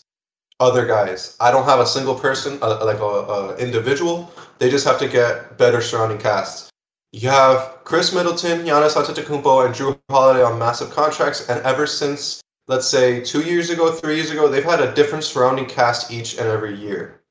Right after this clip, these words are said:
They have to get, they have to find guys that they like that they could grow with their, um, main big three. Uh, I'm, I'm personally of, I, I, me personally, I think that role players and chemistry guys, or energy guys, excuse me,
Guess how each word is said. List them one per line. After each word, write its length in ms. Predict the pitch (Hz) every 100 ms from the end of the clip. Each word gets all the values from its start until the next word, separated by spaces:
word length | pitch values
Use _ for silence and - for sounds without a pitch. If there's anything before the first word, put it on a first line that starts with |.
| _ _ _
They 140 | - 156
have 160 | 165
to 100 | 165
get, 240 | 147 151 131
they 220 | 123 123 139
have 140 | 143
to 80 | 185
find 260 | - 156 151
guys 200 | 139 139
that 80 | 135
they 100 | 127
like 260 | 120 151 113
that 120 | 113
they 80 | 113
could 340 | 120 110 -
grow 300 | 120 127 127
with 400 | 120 127 - 117
their, 520 | 117 117 113 107 - _ -
um, 560 | 104 104 101 98 95 - _ _
main 460 | 117 113 120 117 113
big 240 | 120 113
three. 400 | - 107 101 98 _ _ _ _ _ _
Uh, 360 | 110 107 101 -
I'm, 280 | 113 135 143 -
I'm 240 | 156 165
personally 580 | 175 175 185 175 170 165
of, 340 | 135 127 127 -
I, 360 | 135 - 127 135
I, 40 |
me 220 | 139 175
personally, 420 | 170 143 113 107 -
I 120 | 131
think 320 | 139 156 151 -
that 400 | 123 107 104 - - _
role 220 | - -
players 600 | 151 160 151 151 156 147
and 340 | - 123 113 110
chemistry 380 | 127 139 147
guys, 580 | 139 135 135 135 - -
or 500 | 107 104 101 101 - _ - -
energy 260 | 127 123 113
guys, 180 | 110 104
excuse 260 | 101 -
me, 120 | 107